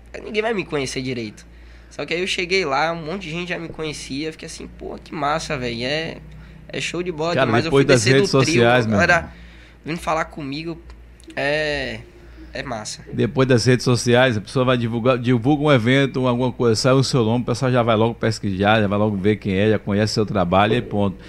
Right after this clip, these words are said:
Speaker 2: E aí nas redes sociais a pessoa nunca viu na vida e quando se encontra parece que é amigo de muito tempo.
Speaker 1: É.
Speaker 2: Eu mesmo nunca tive contato contigo pessoalmente, primeira vez,
Speaker 1: <laughs>
Speaker 2: pronto, já somos amigos aqui já.
Speaker 1: Verdade, isso aí mesmo.
Speaker 2: <laughs> Isso é muito bom.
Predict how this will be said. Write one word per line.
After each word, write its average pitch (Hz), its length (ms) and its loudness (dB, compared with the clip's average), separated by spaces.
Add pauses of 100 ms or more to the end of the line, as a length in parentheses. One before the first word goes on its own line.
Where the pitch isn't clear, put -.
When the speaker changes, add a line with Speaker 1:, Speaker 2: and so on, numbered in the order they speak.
(140)
Speaker 2:
E 127 60 -2
aí 147 40 4
nas 151 160 0
redes 160 160 0
sociais 165 260 -2
a - 40 -8
pessoa 165 200 0
nunca 190 260 -2
viu 156 140 -2
na 165 140 2
vida 160 220 0
e - 20 -4
quando 165 160 -8
se 175 100 -8
encontra 143 400 -8
parece - 320 -10
que - 80 -8
é - 40 -2
amigo 117 280 -4
de 113 80 -4
muito 123 200 -6
tempo. 101 220 -2
Speaker 1:
É. 120 280 -4 (320)
Speaker 2:
Eu 113 140 0
mesmo 143 260 4
nunca 165 160 -2
tive 185 200 -2
contato 160 380 -2
contigo 139 320 -6
pessoalmente, 135 500 -2
primeira 147 300 -4
vez, 139 380 0 (100)
Speaker 1:
<laughs> - 140 -18
Speaker 2:
pronto, 131 200 -2
já 110 100 0
somos 131 280 0
amigos 110 380 0
aqui 104 240 -2
já. 104 160 2
Speaker 1:
Verdade, 117 440 -4
isso - 140 -2
aí 165 100 2
mesmo. 139 440 -6
Speaker 2:
<laughs> - 80 -18
Isso 107 260 -2
é 117 40 2
muito 131 220 -2
bom. 120 260 2